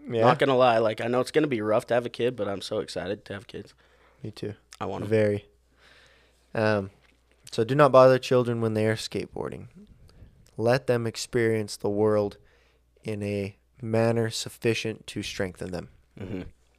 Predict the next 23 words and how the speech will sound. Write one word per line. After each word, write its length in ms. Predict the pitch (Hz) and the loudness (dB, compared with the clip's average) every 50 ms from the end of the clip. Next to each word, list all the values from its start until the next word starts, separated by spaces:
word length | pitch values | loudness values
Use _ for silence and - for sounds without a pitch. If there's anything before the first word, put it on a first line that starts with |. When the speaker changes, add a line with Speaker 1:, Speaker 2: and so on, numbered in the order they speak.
| _ _ _ _ - - | _ _ _ _ -18 -12
Speaker 2:
I 60 | - 95 | -10 -8
like 160 | 95 92 - | -8 -8 -10
that. 140 | - 58 - _ _ _ _ _ _ _ _ _ _ _ - - - | -12 -14 -14 _ _ _ _ _ _ _ _ _ _ _ -12 -6 -6
Speaker 1:
Amen. 240 | 110 95 90 92 - _ _ _ - - - - _ _ _ _ _ - - - - _ _ _ | -6 -4 -6 -8 -12 _ _ _ -20 -20 -20 -20 _ _ _ _ _ -20 -20 -20 -20 _ _ _
Um, 340 | 113 104 101 98 98 95 92 - - _ _ _ | -10 -8 -8 -8 -10 -12 -16 -20 -20 _ _ _
and 120 | 107 104 | -12 -8
on 200 | 104 110 113 113 110 | -6 -6 -6 -6 -8
to 200 | - - 120 113 | -8 -10 -10 -8
the 320 | 104 113 110 110 107 101 - _ _ _ _ | -8 -8 -8 -8 -8 -10 -12 _ _ _ _
twelfth 380 | - - 123 127 135 131 - - | -6 2 4 4 4 4 2 -6
and 120 | 110 107 | -14 -14
final 500 | - - - 131 131 139 131 127 123 123 | -14 -6 -2 0 0 2 2 0 0 0
rule. 380 | 117 120 120 120 131 160 180 - _ _ _ _ _ _ _ _ _ _ _ | 0 -2 -2 -2 -4 -6 -6 -10 _ _ _ _ _ _ _ _ _ _ _
Pet 220 | - - 127 139 - | -4 -2 -2 0 -2
a 60 | 127 | -4
cat 340 | - - 123 120 120 - - | -4 0 0 0 0 0 -4
when 180 | 117 110 107 | -8 -8 -8
you 120 | 110 110 107 | -6 -8 -8
encounter 400 | 104 - - 110 107 104 - 110 | -6 -4 -2 -2 -2 -2 -2 -2
one 180 | 107 107 104 | -2 -2 -2
on 120 | 104 104 101 | -2 -2 -4
the 60 | 101 | -6
street. 500 | - - - - 104 98 - - - | -8 -8 -6 -6 -6 -6 -6 -10 -16